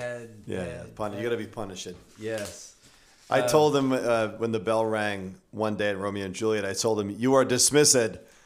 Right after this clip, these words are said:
Speaker 2: So I think one and a half kids maybe laughed.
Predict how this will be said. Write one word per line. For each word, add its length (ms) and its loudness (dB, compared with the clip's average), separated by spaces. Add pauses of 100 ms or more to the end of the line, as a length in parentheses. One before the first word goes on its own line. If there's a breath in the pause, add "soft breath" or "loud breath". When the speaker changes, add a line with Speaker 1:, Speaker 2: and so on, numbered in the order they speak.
(1500 soft breath)
Speaker 2:
So 80 -8
I 80 -2
think 240 0
one 320 4
and 100 2
a 60 2
half 240 0
kids 260 0
maybe 220 -6
laughed. 420 -12